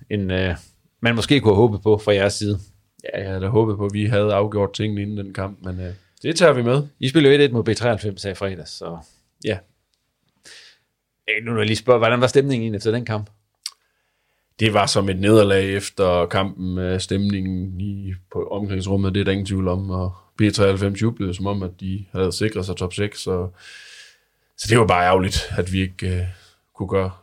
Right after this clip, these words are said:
Speaker 2: det selv færdigt.
Speaker 1: Simon, vi videre til dig. Øh, mavefornemmelsen, du tager med over for stadion.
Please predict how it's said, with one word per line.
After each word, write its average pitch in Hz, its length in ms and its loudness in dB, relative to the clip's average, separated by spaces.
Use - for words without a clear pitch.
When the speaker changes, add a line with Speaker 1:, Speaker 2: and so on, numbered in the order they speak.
Speaker 2:
det 92 120 -8
selv 95 180 -4
færdigt. 95 380 -4
Speaker 1:
Simon, 135 300 2
vi 135 220 0
videre 175 180 6
til 131 80 0
dig. 143 260 4
Øh, 120 480 4
mavefornemmelsen, 117 720 0
du 110 80 4
tager 117 160 2
med 120 80 4
over 127 100 6
for 117 100 -2
stadion. 113 380 4